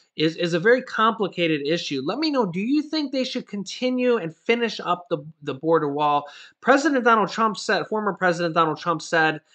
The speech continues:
in an interview a few weeks ago that he thought the border wall was around ninety percent completed and that it only, uh, needed about a month or so worth of work, and, uh, the money has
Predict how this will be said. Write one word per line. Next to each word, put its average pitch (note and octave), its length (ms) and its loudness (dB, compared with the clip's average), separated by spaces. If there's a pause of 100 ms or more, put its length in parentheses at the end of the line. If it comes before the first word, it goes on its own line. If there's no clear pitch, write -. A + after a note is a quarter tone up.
(160)
in E3+ 120 0
an F3+ 100 4
interview F#3 480 2
a D#3+ 80 4
few A#3+ 360 0
weeks A#3 360 -4
ago D#3 460 4
that D#3 260 4 (240)
he D#4 320 2
thought F#3 400 2
the E3+ 80 -4
border F#3 420 0
wall D#3 320 2
was D#3 200 2
around F3+ 600 2
ninety F3 520 -6
percent C#3+ 560 -6
completed F#3 680 -4 (380)
and D3 160 2
that D#3 100 2
it D#3+ 180 2
only, G#3+ 540 -2
uh, D#3+ 340 -2
needed D#3+ 360 0
about D3 320 4
a C#3 40 -2
month E3 400 0
or E3 80 -2
so D3+ 240 -2
worth C#3 300 -2
of B2+ 140 -10
work, E3+ 400 4 (380)
and, D3+ 460 2
uh, C3 240 4
the C#3+ 80 -4
money F#3+ 280 0
has D3+ 160 -4